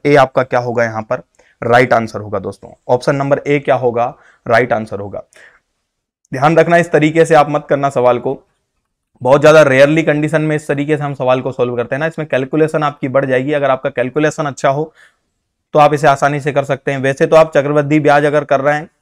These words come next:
तो इसमें कैलकुलेशन की बहुत ज्यादा जरूरत पड़ती है, कैलकुलेशन तो करना ही पड़ेगा आपको,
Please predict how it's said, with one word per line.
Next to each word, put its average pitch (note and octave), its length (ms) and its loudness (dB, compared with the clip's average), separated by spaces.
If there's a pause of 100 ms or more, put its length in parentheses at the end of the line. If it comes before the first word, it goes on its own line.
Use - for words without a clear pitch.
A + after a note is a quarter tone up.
तो C3+ 60 -4
इसमें D3 220 -6
कैलकुलेशन C#3+ 580 -2
की D3+ 120 -4
बहुत C3 260 -4
ज्यादा C3 240 2
जरूरत C3+ 340 -2
पड़ती C#3 220 -4
है, C#3+ 60 -8
कैलकुलेशन C3+ 600 -4
तो D3 160 -4
करना C3 300 -4
ही D3 160 -2
पड़ेगा B2+ 360 0
आपको, - 360 -6